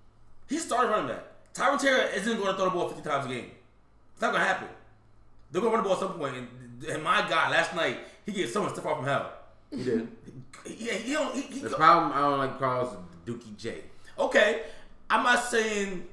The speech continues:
Speaker 1: Carlos Hyde can win you a fantasy league. I'm saying that starting running backs in the N F L have fantasy value, and he's getting drafted, like, the fourteenth round. Like, if you can get a starting running back in the fourteenth round,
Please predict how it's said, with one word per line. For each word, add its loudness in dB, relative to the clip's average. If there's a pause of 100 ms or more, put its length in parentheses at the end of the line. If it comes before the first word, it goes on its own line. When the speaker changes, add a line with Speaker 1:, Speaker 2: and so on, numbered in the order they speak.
Speaker 1:
Carlos 8
Hyde 0
can -2
win 2
you 2
a -2
fantasy -2
league. -4 (340)
I'm 6
saying 0
that -2 (840)
starting 2
running 2
backs 0 (120)
in -10
the -8
N -2
F -4
L 0 (220)
have -2
fantasy -4
value, -2 (680)
and -2
he's -2
getting 0
drafted, 0
like, -4
the -14
fourteenth -8
round. -6 (680)
Like, -4
if -2
you 2
can -4
get 4
a 2
starting 4
running 2
back 2
in -4
the -6
fourteenth -6
round, 2